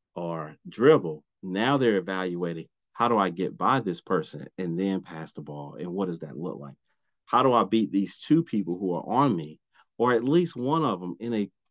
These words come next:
two v one situation? How do I at least beat one of them and release the ball? And what happens in a one v one situation if I do lose the ball um, you know, how do, how fast do I track back? And if I'm a offensive player and I know this person,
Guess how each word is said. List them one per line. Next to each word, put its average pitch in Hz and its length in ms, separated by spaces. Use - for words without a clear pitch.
two 120 220
v 107 160
one 101 220
situation? 98 540
How 107 140
do 135 120
I 131 120
at 117 80
least 123 320
beat 98 180
one 123 240
of 87 140
them 82 100
and 87 140
release 80 300
the - 80
ball? 69 320
And 104 100
what 139 180
happens 127 400
in 101 140
a 95 40
one 104 220
v 101 140
one 95 200
situation 92 680
if 87 120
I 90 120
do 92 200
lose 131 380
the 95 80
ball 76 380
um, 78 380
you 90 100
know, 80 120
how 104 260
do, 95 120
how 101 300
fast 95 260
do 87 80
I 85 40
track - 300
back? 90 260
And 117 480
if 104 140
I'm 120 240
a 92 320
offensive 120 540
player 92 460
and 98 140
I 101 140
know 123 360
this 104 220
person, 95 560